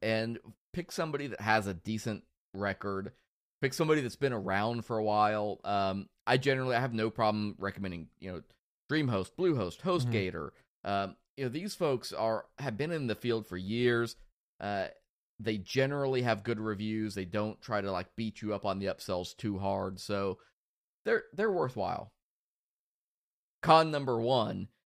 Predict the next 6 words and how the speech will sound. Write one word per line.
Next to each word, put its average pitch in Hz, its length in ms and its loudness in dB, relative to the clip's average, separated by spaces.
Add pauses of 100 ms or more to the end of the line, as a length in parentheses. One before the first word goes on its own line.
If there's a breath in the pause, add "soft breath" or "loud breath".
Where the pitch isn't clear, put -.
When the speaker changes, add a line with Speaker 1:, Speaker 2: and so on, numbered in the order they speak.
(180)
Speaker 1:
it, 120 240 0 (460)
your, 131 440 4
your 127 200 -2
stuff 240 320 -2
gets - 360 -4 (340)
mashed 120 560 2